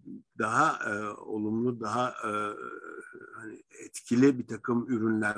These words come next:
aşılar, antivirallerin çoktan hazırlanmış olması lazımdı. Demek ki şimdiye kadar yapılan çalışmalar ve bize söylenen ilerlemeler doğru yolda ve doğru amaçla yürütülmemiş gibi. Şimdi ben bunu, e, düşünmeye başladım.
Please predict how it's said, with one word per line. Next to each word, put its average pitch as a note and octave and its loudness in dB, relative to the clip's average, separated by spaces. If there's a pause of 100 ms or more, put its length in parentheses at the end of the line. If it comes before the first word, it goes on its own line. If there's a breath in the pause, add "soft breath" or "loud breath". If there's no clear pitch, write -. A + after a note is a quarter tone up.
(100)
aşılar, G#2+ -4
antivirallerin G#2+ -2 (200 soft breath)
çoktan D3 4
hazırlanmış G#2 -2
olması G2 -6
lazımdı. G#2 -2 (460 loud breath)
Demek A#2+ 4
ki B2 4
şimdiye A#2+ 2
kadar A2+ -2
yapılan A2+ 0
çalışmalar A2+ -2
ve G#2 0
bize G#2+ -2
söylenen A2 0
ilerlemeler A2+ 2 (800 loud breath)
doğru B2+ 8
yolda A2 2
ve D#3 2
doğru B2 4
amaçla A#2+ -4
yürütülmemiş F3+ 4
gibi. G2 -8
Şimdi G2 -10
ben G#2+ 0
bunu, C#3+ 6
e, G2 -6
düşünmeye G2+ -6
başladım. G#2+ -2